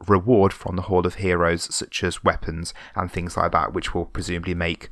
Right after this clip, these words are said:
subsequent levels a little bit easier. As you're battling through, you can use lots of different weapons. There are close range weapons, there are long range weapons, and you can also interact with scenery. You can also, if you're in a bit of a bind and you've run out or something, you can rip off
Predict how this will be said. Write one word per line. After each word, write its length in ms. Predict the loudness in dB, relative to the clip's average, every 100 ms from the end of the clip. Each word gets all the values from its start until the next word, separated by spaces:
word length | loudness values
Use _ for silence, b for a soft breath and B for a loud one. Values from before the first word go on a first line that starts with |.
| b
subsequent 400 | -4 -2 -2 -2
levels 220 | -2 -4 -4
a 40 |
little 140 | -4
bit 120 | -4 -6
easier. 520 | -8 -8 -4 -2 -2 -6 B B B B B B B
As 220 | 2 4
you're 100 | 4
battling 400 | 4 4 2 -2
through, 260 | 0 2 4
you 160 | 2
can 120 | -2 -4
use 120 | 0
lots 120 | -2
of 40 | -2
different 220 | -8 2
weapons. 420 | 4 4 0 0
There 120 | 2 0
are 80 |
close 580 | 0 2 4 4 2 -6 0
range 280 | 2 4 4
weapons, 340 | 0 0 -4 0
there 100 | 0
are 80 |
long 340 | 2 2 2 -4 -2
range 300 | 4 4 4
weapons, 460 | 2 2 0 0 0
and 120 | -2
you 60 | -4
can 160 | -4 2
also 360 | 2 2 0
interact 400 | -2 0 -2 -2
with 80 | -6
scenery. 480 | -2 2 4 4 2 B B -6
You 100 | 0
can 220 | 2 4
also, 300 | 2 2 0
if 120 | 2
you're 100 | 2
in 40 | 4
a 40 |
bit 100 | 2
of 60 | 0
a 60 |
bind 360 | 4 4 4 2
and 100 | -2
you've 160 | 0 0
run 140 | 2
out 300 | 2 0 -2
or 200 | -2 -2 _
something, 440 | -8 -6 -2 -2 -2 B -4
you 120 | 0
can 340 | 4 2 4 2
rip 200 | 2 2
off 380 | 0 -4 -18